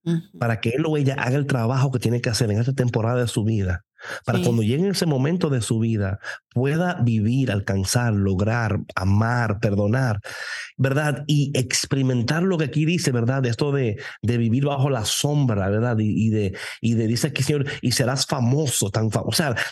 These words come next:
Speaker 2: Dios está hablando aquí preciosura, no solamente de lugar, de, de, de, de propiedad, pero de lugares, de posición, de posesión, o sea, tantas cosas increíbles, pero, de nuevo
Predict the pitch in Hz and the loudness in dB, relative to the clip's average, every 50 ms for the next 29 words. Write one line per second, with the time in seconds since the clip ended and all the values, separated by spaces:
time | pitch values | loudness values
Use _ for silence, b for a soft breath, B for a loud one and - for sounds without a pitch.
0 | - - 131 131 185 185 226 196 185 175 170 185 180 175 147 - 170 165 - 156 | -4 -4 -2 -2 0 0 0 2 2 2 2 2 2 0 0 0 -2 -2 0 0
1 | 135 110 - - 120 98 - - - 156 185 180 147 107 101 107 123 139 190 185 | 0 0 0 0 0 0 -2 -2 0 0 2 2 2 2 2 2 2 2 0 0
2 | 190 185 185 170 151 131 117 107 104 101 95 117 127 135 139 143 147 156 143 139 | 0 0 0 0 2 2 2 2 2 0 0 0 0 0 0 0 -2 -2 -2 -4
3 | B B B B 107 104 107 92 73 101 104 101 98 90 92 95 B B B B | B B B B -2 0 0 0 0 0 0 0 0 0 -2 -4 B B B B
4 | - 101 113 110 107 98 90 - 92 110 110 92 - 120 110 101 - 104 107 104 | -2 0 2 2 0 0 0 0 0 0 0 0 0 0 0 0 0 0 0 0
5 | 101 101 117 123 135 143 143 135 135 127 117 113 117 110 110 107 107 98 95 117 | 2 0 0 0 0 -2 -2 -2 0 0 0 0 0 0 0 0 0 0 0 0
6 | 127 139 143 147 147 147 143 131 123 120 104 95 - 101 101 101 - 95 92 - | 0 0 0 0 0 0 0 0 0 -2 -2 -2 -2 -4 -2 -2 -2 -2 -2 -2
7 | - - - 131 139 143 143 143 143 147 143 139 131 135 139 139 B B 127 113 | -2 0 0 0 0 0 0 0 0 0 0 0 0 -2 -4 -6 B B -2 -2
8 | 107 - - 107 98 - - 98 92 - - - 143 143 139 139 143 143 143 139 | -2 0 -2 0 2 2 0 2 2 0 0 2 2 2 2 2 2 0 0 0
9 | 135 143 135 - 175 196 226 240 - - 196 180 170 185 185 117 135 131 113 - | 0 0 0 0 0 0 -2 -2 -2 -2 -2 0 0 0 0 0 0 0 0 0
10 | 120 110 117 147 190 196 156 143 127 135 135 135 B B B B B B B B | 0 0 2 2 2 2 2 2 2 0 -2 -4 B B B B B B B B
11 | B B B _ - 127 127 135 143 135 117 113 120 151 220 262 - - - - | B B B _ -4 -2 0 0 0 0 0 0 0 0 -2 -4 -6 -10 -14 -18
12 | - - - 107 107 101 104 104 98 98 95 104 147 214 - - | -8 -4 -2 0 2 2 2 2 2 2 0 0 0 -2 -4 -8